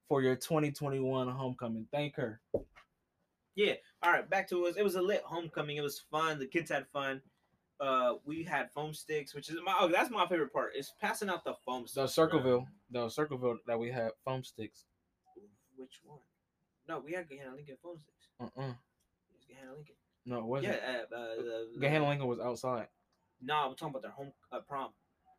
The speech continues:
Speaker 2: Last
Speaker 1: Oh,
Speaker 2: year.
Speaker 1: yeah, yeah. We, okay, so, yeah, we did do the prom also.
Speaker 2: Yeah,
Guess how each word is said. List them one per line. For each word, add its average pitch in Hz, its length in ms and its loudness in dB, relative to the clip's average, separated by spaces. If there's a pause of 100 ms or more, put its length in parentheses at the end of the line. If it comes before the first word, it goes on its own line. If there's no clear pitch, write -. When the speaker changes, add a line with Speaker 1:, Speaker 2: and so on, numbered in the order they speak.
(240)
Speaker 2:
Last 208 140 12
Speaker 1:
Oh, 240 140 12
Speaker 2:
year. 247 220 12
Speaker 1:
yeah, 247 220 12
yeah. 233 40 12
We, 240 160 12
okay, 214 360 12
so, 202 140 2
yeah, 190 220 6
we 220 140 6
did 208 180 6
do 196 100 8
the 175 120 8
prom 165 360 8
also. 135 400 6
Speaker 2:
Yeah, 156 340 -2